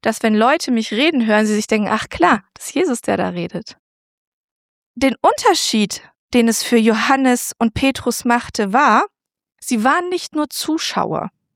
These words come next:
In diesem ganzen, in dieser ganzen Zeit, in der Jesus wirkte, gab es immer eine große Traube um ihn herum an Leuten, die schauen wollten, was der mal so macht. "Was macht denn der da?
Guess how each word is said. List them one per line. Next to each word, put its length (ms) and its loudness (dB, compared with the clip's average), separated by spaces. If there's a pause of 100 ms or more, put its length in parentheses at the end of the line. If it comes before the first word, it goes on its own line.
(540)
In 140 0
diesem 300 0
ganzen, 540 -2
in 120 0
dieser 200 0
ganzen 400 -2
Zeit, 380 0
in 160 -2
der 180 2
Jesus 400 0
wirkte, 520 -2 (340)
gab 160 0
es 120 -2
immer 180 2
eine 160 0
große 440 0
Traube 720 2
um 160 -2
ihn 180 -2
herum 520 0 (260)
an 140 0
Leuten, 400 2
die 120 -4
schauen 540 2
wollten, 460 -2 (120)
was 220 0 (140)
der 160 4
mal 300 2
so 200 2
macht. 580 -4 (800)
"Was 160 -2
macht 260 -4
denn 140 2
der 180 2
da? 340 2